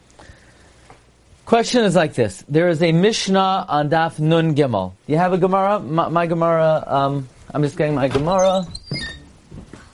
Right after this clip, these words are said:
Where, where is the Gemara? Hmm. Uh,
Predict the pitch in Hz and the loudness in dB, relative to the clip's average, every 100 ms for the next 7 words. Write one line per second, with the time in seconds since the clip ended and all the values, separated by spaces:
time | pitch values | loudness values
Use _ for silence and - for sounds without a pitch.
0 | - - - - - - - _ _ - | -16 -12 -12 -12 -16 -20 -20 _ _ -8
1 | 135 156 127 - 120 - - - - - | -4 -2 -4 -8 -14 -16 -20 -20 -20 -12
2 | 123 135 - 120 110 131 120 117 110 110 | -8 -8 -4 -4 -4 -6 -8 -6 -6 -6
3 | 104 95 104 165 233 - - - - - | -6 -2 -2 0 -2 -8 -20 -20 -20 -20
4 | - - - _ - _ - _ _ - | -20 -20 -20 _ -20 _ -20 _ _ -14
5 | - - - - - - 127 127 131 127 | -10 -10 -10 -16 -20 -10 -6 -4 -2 -2
6 | 127 131 123 _ _ _ _ _ _ - | -4 -6 -10 _ _ _ _ _ _ -20
7 | - _ _ - - - _ _ _ _ | -20 _ _ -20 -20 -20 _ _ _ _
8 | - - - - - - 151 156 139 123 | -20 -20 -20 -20 -20 -10 -2 0 0 0